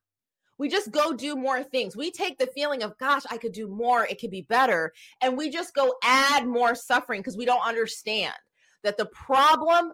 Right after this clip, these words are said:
that what's happening is that you have conflated being successful as requiring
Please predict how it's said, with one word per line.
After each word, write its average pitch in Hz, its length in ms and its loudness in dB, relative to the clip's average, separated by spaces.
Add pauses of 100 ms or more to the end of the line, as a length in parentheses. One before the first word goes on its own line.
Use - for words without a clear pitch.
that 196 160 -4
what's 240 260 -2
happening 240 540 -2
is 180 140 -10
that 185 260 -6
you 233 80 -12
have 233 160 -12
conflated 226 1040 -4 (340)
being 294 320 -6
successful 269 880 -6
as 214 220 -2
requiring 302 1120 -2